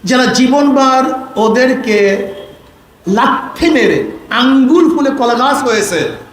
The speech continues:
এই গরিবরা তাদেরকেই পছন্দ করে। আমার গরিব বাবারা, তুমি কি জানো বাংলাদেশ থেকে কি পরিমাণ লুটপাট হয়েছে?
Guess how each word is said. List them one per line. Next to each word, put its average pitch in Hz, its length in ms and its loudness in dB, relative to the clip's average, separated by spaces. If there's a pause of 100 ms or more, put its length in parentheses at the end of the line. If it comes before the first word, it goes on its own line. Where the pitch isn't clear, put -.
(160)
এই 214 140 -2
গরিবরা 254 380 2
তাদেরকেই 202 400 0
পছন্দ 165 340 -2
করে। - 220 -2 (1120)
আমার 311 240 0
গরিব 302 280 0
বাবারা, 269 520 0 (600)
তুমি 294 160 -2
কি 294 80 -2
জানো 269 380 0
বাংলাদেশ 247 480 0
থেকে 233 200 -6
কি 254 100 -2
পরিমাণ 262 260 0
লুটপাট 254 420 0
হয়েছে? 233 320 0